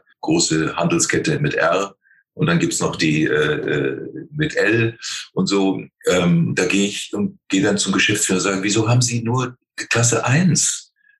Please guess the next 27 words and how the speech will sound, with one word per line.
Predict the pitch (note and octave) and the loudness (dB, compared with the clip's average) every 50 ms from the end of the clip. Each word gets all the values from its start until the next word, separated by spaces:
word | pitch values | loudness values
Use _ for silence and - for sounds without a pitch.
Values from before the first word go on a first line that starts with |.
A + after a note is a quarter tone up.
| _ - | _ -8
Die | - - G#2+ G2 | -2 0 0 0
Tiere | G2 - A#2 A#2+ A#2 B2 A#2 | 0 2 2 2 2 2 2
sehen | A2 A#2 A#2 A#2+ B2 B2+ | 2 2 2 2 2 2
nie | B2 B2+ C3+ C#3+ C#3+ - - - - | 2 2 2 0 0 -2 -6 -10 -6
Tageslicht, | - - A#2+ B2 C#3+ C#3+ C#3 - - - A#2 - - | -2 0 0 2 2 0 0 0 -2 -2 -4 -4 -4
die | A2+ | -4
können | - B2+ A#2 A#2+ | -2 0 0 0
sich | - - | 0 0
nicht | A#2+ A#2 A#2 - | -2 -2 0 0
mal | A2 G#2+ | 0 0
bewegen.“ | - - - C3 C3+ D3+ D3+ - - D#3 - - - - - - | 0 0 0 2 0 0 0 -2 -6 -10 -12 -14 -18 -20 -10 -4
Dann | - - F#3+ | 0 0 2
nur | A2+ G#3+ G#3+ | 2 2 2
haben | - A#2+ | 2 2
sie | A2+ A2 | 2 2
sich | - A#2 A2 - - - | 2 0 0 -2 -2 0
endlich | A2+ A#2+ C3+ C3 - - - - - | 0 2 2 2 0 0 -2 -2 0
entschlossen, | - A2+ - - G2+ G2+ - - G#2 G#2+ G#2 - _ _ _ _ _ - - | 0 0 0 0 0 0 -2 -4 -6 -8 -12 -18 _ _ _ _ _ -4 0
äh, | F#2 G2 G2+ G2+ G2+ - - _ - | 0 2 2 0 0 -4 -10 _ -4
Tier-, | - A#2 A2+ G#2 - - G#2+ - - | 0 0 2 2 2 0 0 -2 -2
Tierwohl | - A2+ A2 G2+ G2 G#2 G#2 G2+ G2+ | 0 0 0 2 2 0 0 0 0
zwei. | - - - G2+ G2+ G#2 G#2 F#2+ D#2 - - _ _ _ - | -2 -2 0 0 0 0 0 0 -2 -4 -6 _ _ _ -2
Das | B2+ C3+ | 0 2
ist | D#3 D#3+ - - | 2 2 0 0
auch | C#3+ D3 E3+ - - - - | 0 0 0 -2 -2 -2 0
nichts | B2 A2+ - - - - - - | 0 2 2 0 0 -2 -2 0
Besonderes. | G#2 - - F#2 D#2+ E2 D2+ D#2 C#2+ C2 - - - - | 0 0 2 2 0 0 0 -2 -2 -2 -2 -4 -6 -8